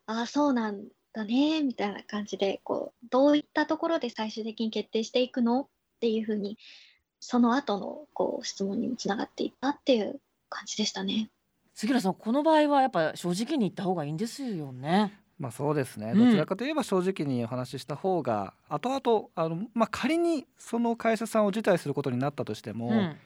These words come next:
Speaker 3: 二年後受けるかもしれないですし、
Speaker 2: そうですね。
Speaker 3: はい。
Speaker 2: うん。
Speaker 3: まあ、正直にお話しした方がいいですよね。
Speaker 2: そうですよね。なんか内定辞退を、もしかしたらこの学生はリスクがあるのかなっ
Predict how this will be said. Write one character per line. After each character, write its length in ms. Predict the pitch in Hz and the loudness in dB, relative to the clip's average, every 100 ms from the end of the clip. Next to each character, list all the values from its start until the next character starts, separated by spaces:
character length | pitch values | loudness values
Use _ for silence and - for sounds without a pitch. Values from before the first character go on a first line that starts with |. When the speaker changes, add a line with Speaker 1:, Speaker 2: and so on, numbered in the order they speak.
| _ | _
Speaker 3:
二 140 | 156 185 | 2 4
年 320 | 254 269 240 | 6 4 4
後 260 | 226 214 - _ _ - | 4 4 0 _ _ -10
受 120 | 156 | 2
け 80 | 180 | 2
る 80 | 156 | 2
か 100 | 117 | -2
も 60 | |
し 100 | 107 | -4
れ 80 | 113 | -4
な 100 | 113 | -4
い 60 | 110 | -4
で 80 | |
す 80 | 190 | -8
し、 80 | - | -4
Speaker 2:
そ 120 | 220 | 0
う 40 | 190 | 0
で 80 | |
す 140 | - 240 | -2 -2
ね。 160 | 320 - | -2 0
Speaker 3:
は 200 | 156 180 | 0 0
い。 20 | |
Speaker 2:
う 20 | |
ん。 100 | 151 143 - _ | -4 -10 -20 _
Speaker 3:
ま 140 | 254 | 0
あ、 20 | |
正 180 | 208 240 | 2 0
直 120 | 233 233 | 0 0
に 40 | 139 | -2
お 40 | |
話 220 | 120 123 | -2 -4
し 80 | 135 | -8
し 40 | - | -4
た 100 | 208 | -2
方 60 | |
が 80 | 151 | -2
い 60 | 101 | -4
い 20 | |
で 80 | 98 | -8
す 100 | - | -14
よ 120 | 151 | -8
ね。 140 | 202 - _ | -8 -8 _
Speaker 2:
そ 140 | - 185 | -8 -4
う 40 | |
で 100 | 170 | -4
す 100 | 156 | -6
よ 140 | 151 | -6
ね。 180 | 196 320 | 0 0
な 80 | 254 | 0
ん 40 | 202 | -2
か 60 | |
内 260 | 185 277 285 | -2 -4 -4
定 540 | - 277 269 269 269 _ | -4 -2 0 -2 -6 _
辞 260 | 208 208 262 | -16 -14 -4
退 840 | 330 285 233 196 190 196 202 190 190 - | 0 0 0 -6 -8 -8 -12 -14 -14 -4
を、 140 | 254 | 0
も 120 | 277 | 0
し 100 | 359 | 0
か 80 | 311 | -2
し 60 | 285 | 0
た 80 | |
ら 100 | 247 - | 0 0
こ 180 | 233 | -4
の 200 | 285 294 - _ | -4 -4 -6 _
学 200 | 254 233 | -10 -10
生 180 | - 285 | -6 -4
は 100 | 269 | -2
リ 100 | 320 | -4
ス 100 | - | -4
ク 80 | 285 | 0
が 80 | 294 | 2
あ 40 | |
る 60 | 330 | 2
の 80 | |
か 140 | 294 269 | 0 0
な 200 | 302 | 0
っ 40 | 302 | -2